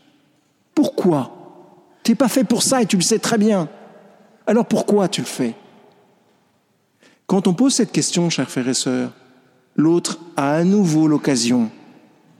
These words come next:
de changer de comportement. Souvenez-vous l'attitude de Ponce Pilate. Au bout du, d'un moment, Ponce Pilate était persuadé que Jésus n'était pas coupable.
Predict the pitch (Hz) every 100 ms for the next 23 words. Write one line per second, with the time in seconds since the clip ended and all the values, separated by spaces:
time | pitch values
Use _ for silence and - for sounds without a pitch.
0 | _ _ _ _ _ _ _ _ _ _
1 | - 131 - 123 123 - 120 120 110 -
2 | 107 107 - _ _ _ _ _ _ _
3 | _ _ _ _ _ _ _ _ _ _
4 | _ - 147 156 147 160 139 - - 127
5 | 117 117 120 - 120 113 107 - - _
6 | _ _ _ _ _ _ _ _ _ _
7 | _ _ _ _ _ _ 127 135 214 156
8 | 131 123 135 131 139 214 220 139 - -
9 | 151 214 - - - - - _ - 131
10 | - 131 196 180 - 143 143 143 120 123
11 | 113 127 120 113 117 - 110 - -